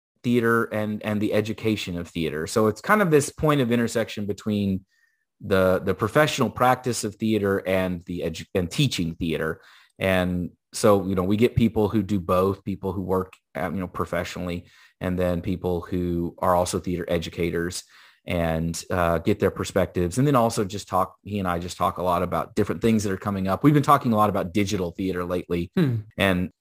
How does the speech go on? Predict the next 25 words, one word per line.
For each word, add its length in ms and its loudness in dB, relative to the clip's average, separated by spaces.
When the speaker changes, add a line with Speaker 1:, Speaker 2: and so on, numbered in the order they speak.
Speaker 1:
how 160 8
is 120 6
that 160 4
shaping, 600 2
reshaping 540 2
the 80 -2
landscape 460 -4
of 100 -6
theater. 400 2
And 100 2
there's 140 0
a 60 4
lot 440 4
of 80 -4
debate 400 0
happening 360 -4
right 180 -2
now 180 0
amongst 280 -4
theater 240 -2
scholars 520 0
about 240 -2
whether 280 6
digital 420 2
theater 480 2